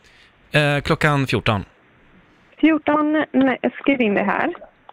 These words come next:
Speaker 2: Eh, ja, då har du en tid nästa, eh, nästa torsdag här hos en annan sjukgymnast.
Speaker 1: Ja, men jag vill bara ha en normal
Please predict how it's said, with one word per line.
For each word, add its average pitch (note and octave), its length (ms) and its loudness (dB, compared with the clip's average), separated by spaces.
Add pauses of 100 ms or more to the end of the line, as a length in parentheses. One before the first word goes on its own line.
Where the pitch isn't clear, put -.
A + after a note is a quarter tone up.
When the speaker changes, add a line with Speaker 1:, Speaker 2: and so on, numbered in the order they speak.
(640)
Speaker 2:
Eh, G#3+ 640 2 (840)
ja, - 220 0
då E4 100 2
har F#4 120 0
du F4+ 60 0
en E4 80 -4
tid A3+ 200 0
nästa, F#3+ 580 -2
eh, A2 680 -2 (460)
nästa G#3+ 220 0
torsdag F#3+ 340 -2
här F3+ 280 -2
hos F#3+ 180 0 (100)
en F3+ 340 -2
annan A3 600 -2
sjukgymnast. - 540 -2 (960)
Speaker 1:
Ja, - 60 -20
men - 120 -14 (1700)
jag D3+ 80 2
vill F3 120 4
bara G3 220 2
ha F3+ 140 0
en F#3 200 0
normal G3 880 2